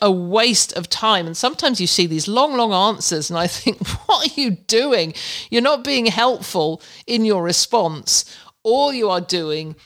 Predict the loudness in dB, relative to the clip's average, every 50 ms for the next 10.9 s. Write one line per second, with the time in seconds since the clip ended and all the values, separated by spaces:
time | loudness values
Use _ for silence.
0 | _ _ _ -4 0 2 2 2 0 -2 -2 -2 0 0 0 0 0 -2 -6 -8
1 | _ -8 -2 0 0 0 0 -2 -2 -2 0 2 2 2 2 2 0 0 -2 -4
2 | -4 -8 -6 -4 -4 -4 -2 -2 -2 0 2 2 2 2 0 0 0 0 -2 -2
3 | -8 _ _ _ _ -12 -10 -10 -8 -4 0 2 2 2 4 2 2 0 2 2
4 | 2 2 2 2 0 -2 -2 -4 -2 0 2 2 2 2 2 0 -2 -4 -6 -10
5 | -10 _ _ _ _ _ _ _ -12 -4 0 2 2 2 2 2 2 2 2 2
6 | 2 2 2 2 2 2 0 -2 -4 -2 -2 -2 -2 -4 _ _ _ _ _ _
7 | _ _ _ _ -10 -4 0 2 2 2 2 2 0 -2 -2 0 2 2 2 2
8 | 0 0 2 2 2 0 -2 -4 _ _ _ _ _ -2 0 0 0 2 2 2
9 | 2 2 0 -2 -4 _ _ -16 -8 -2 -2 0 0 0 -2 -2 0 -2 -2 -2
10 | -2 -4 -4 -2 0 0 0 0 0 -2 -4 -6 -6 -6 -6 -8 -10 -18